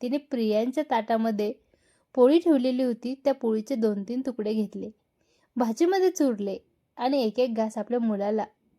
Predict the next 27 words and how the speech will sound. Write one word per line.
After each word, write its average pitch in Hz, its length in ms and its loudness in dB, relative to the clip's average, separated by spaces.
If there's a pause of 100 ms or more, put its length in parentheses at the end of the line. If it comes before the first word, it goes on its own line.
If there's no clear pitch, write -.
(240)
अगदी 269 360 2
लाडानं 226 480 2 (100)
लहानपणी 247 600 -2
जशी 262 240 -6
भरवायची 226 680 0 (720)
तशीच 285 280 0
भरवायला 214 460 0
सुरुवात 208 400 0 (160)
केली. 190 200 -10 (600)
तिथे - 440 -2
जवळच 302 360 8
बसलेली 294 420 0
प्रिया 214 380 -4 (240)
हे 269 260 -2
बघून 214 300 -2 (280)
तिला 240 200 -2
तिच्या 240 320 -4
आईवडिलांची 214 760 -4
आठवण 214 420 -2
आली. 190 280 -6 (760)
तिच्या 381 240 0
डोळ्यामध्ये 302 480 8
पाणी 220 340 0
आलं. 202 220 -2 (420)
कुणाचेच 208 560 -4
लक्ष 226 300 -2
नाही 247 280 -2